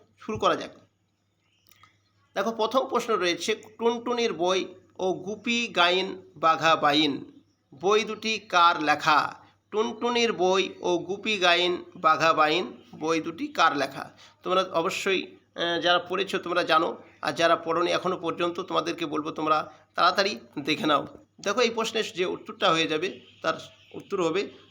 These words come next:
যে উপেন্দ্র কিশোর রায়চৌধুরী, উপেন্দ্র কিশোর রায়চৌধুরী। তারপরে দ্বিতীয় প্রশ্ন আমরা দেখে নেব, উপেন্দ্র কিশোর রায়চৌধুরী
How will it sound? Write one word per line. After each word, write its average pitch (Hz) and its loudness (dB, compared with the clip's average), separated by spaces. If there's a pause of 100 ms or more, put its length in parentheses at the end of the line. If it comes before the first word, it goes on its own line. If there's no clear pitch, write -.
যে 156 -14 (460)
উপেন্দ্র 233 0
কিশোর 220 -2
রায়চৌধুরী, 151 -2 (440)
উপেন্দ্র 202 -2
কিশোর 185 -4 (220)
রায়চৌধুরী। 147 -2 (380)
তারপরে 196 -2
দ্বিতীয় 226 -6
প্রশ্ন 208 -4
আমরা 180 4
দেখে 165 -4
নেব, 190 -2 (1120)
উপেন্দ্র 233 -2
কিশোর 240 0
রায়চৌধুরী 185 0